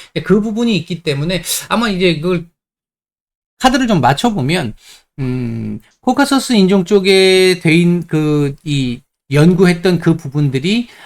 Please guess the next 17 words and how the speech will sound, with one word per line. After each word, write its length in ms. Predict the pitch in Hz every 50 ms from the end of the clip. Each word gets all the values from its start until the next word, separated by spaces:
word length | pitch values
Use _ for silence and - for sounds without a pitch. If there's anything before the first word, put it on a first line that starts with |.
| - -
아무래도 520 | _ - 143 160 185 190 196 180 175 202 214
뭐 260 | 214 208 185 160 147
코카서스든 720 | - 226 208 262 247 247 254 226 - - 214 180 214 220 190
아니면 640 | 135 143 151 175 196 202 196 190 185 151 127 131 - _ _ _ _
저 640 | 151 139 135 135 127 123 117 113 110 - - - _ _ _ _ _ -
슬라브족 460 | 233 240 247 240 233 175 175 170 -
쪽이든 420 | 165 139 123 117 123 143 185 202 - _ _ _ _ _ _ _ _ _ _ _ _ _ _ _ _ _ _ _ _ _ _ _ _ -
유럽 300 | 131 156 175 208 214 185
인종 280 | 175 160 135 147 143
쪽이잖아요. 580 | - - 123 113 117 107 120 113 123 143 170 185
어쨌든 480 | 160 151 - - 151 - - 151 185 - _ _ _ _ _ _
이쪽의 1160 | 180 165 170 226 240 233 233 233 233 226 226 226 220 220 220 202 208 220 220 214 214 175 147
인종들에 560 | 160 165 170 185 208 208 190 185 202 196 190
대한 380 | 175 190 185 185 185 185 170 170
이 240 | - 165 139 139 131
조사, 380 | - - 160 160 165 180 - 160
이 300 | 151 139 135 135 131 127